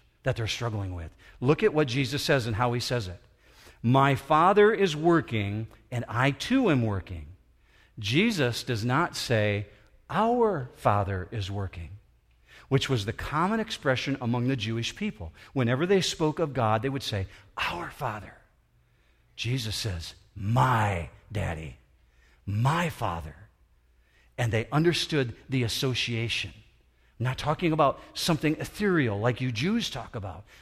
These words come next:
I'm talking about my Father. And they get exactly what he's saying. They understand the implication of his words are unmistakable. So the question that's asked earlier of the man who's been healed, when they come to him and says, "Who is the man that healed you?"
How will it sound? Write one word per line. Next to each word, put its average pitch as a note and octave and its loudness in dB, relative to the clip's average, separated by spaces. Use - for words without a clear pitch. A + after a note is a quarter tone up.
I'm A2+ -6
talking A2+ -2
about A#2+ 2
my F3 4
Father. A2 2
And D3 6
they C#3+ 6
get E3 6
exactly C#3+ 2
what A#2 2
he's A#2 0
saying. G#2 -2
They C3+ 2
understand E3+ 2
the D3 2
implication F3 2
of C3 2
his B2+ 2
words D3 2
are A#2+ 2
unmistakable. A#2+ -2
So D#3+ 4
the B2 0
question F3+ 0
that's D3+ 2
asked C#3+ -4
earlier D3 2
of B2+ -2
the A#2+ -2
man C#3 4
who's C3+ 0
been A#2+ 0
healed, G3 2
when D3 4
they D#3 6
come F#3 4
to F#3 4
him E3+ 6
and D3 2
says, B2 0
"Who A3+ 10
is G#3 8
the E3+ 6
man B2+ 4
that - -10
healed C#3 0
you?" D2+ -10